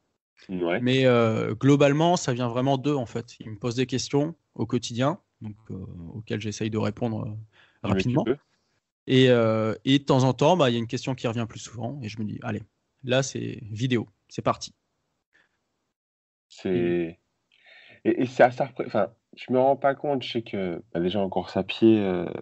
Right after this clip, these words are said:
Speaker 1: je trouve qu'il y a eu un effet de mode il y a encore quelques années où... dont lequel justement je faisais partie. Et aujourd'hui, bah, le trail, c'est des, c'est des preuves, euh,
Speaker 2: C'est le summum, euh, de la
Speaker 1: c'est,
Speaker 2: mode en ce moment, ouais,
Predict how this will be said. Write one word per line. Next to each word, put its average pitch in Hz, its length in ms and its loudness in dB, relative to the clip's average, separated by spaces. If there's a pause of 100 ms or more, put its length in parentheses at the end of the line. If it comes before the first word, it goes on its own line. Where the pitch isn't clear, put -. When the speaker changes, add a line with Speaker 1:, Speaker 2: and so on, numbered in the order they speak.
(480)
Speaker 1:
je - 100 -14
trouve 143 160 -2
qu'il 113 120 4
y 107 40 6
a - 20 6
eu 104 40 4
un 107 60 6
effet 110 220 4
de 107 60 4
mode 113 200 4
il 104 40 -2
y 98 40 0
a 95 40 0
encore 92 260 -6
quelques 98 320 -2
années 107 260 4
où... 92 260 -2 (200)
dont 104 240 -2
lequel 101 240 0
justement 104 320 2
je 104 80 -10
faisais 92 240 -4
partie. 131 420 -2 (1040)
Et 101 120 0
aujourd'hui, 90 280 4
bah, 95 100 4
le 87 120 4
trail, 110 300 2
c'est 110 180 -6
des, 85 200 2
c'est - 340 -8
des 82 200 -2
preuves, 92 440 -4
euh, 82 260 -6 (360)
Speaker 2:
C'est - 180 -8
le 127 40 -4
summum, 151 600 2
euh, 123 280 2
de 120 120 2
la 123 120 4
Speaker 1:
c'est, 127 60 2
Speaker 2:
mode 120 160 4
en 110 120 -4
ce - 140 -20
moment, 117 300 -2
ouais, 104 160 -6